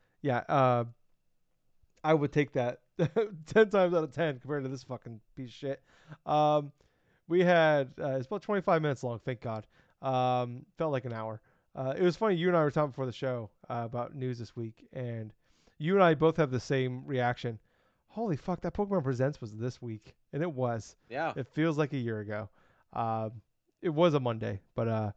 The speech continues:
Speaker 1: I, I ended up, you know, uh, I watched it later in the evening. I went unspoiled, stayed off the internet all day,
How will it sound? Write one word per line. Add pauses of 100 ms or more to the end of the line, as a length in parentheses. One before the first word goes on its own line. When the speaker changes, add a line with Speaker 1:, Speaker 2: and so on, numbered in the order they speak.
(220)
Speaker 1:
I,
I
ended
up,
you
know,
uh,
I
watched
it
later
in
the
evening.
I
went
unspoiled,
stayed
off
the
internet
all
day,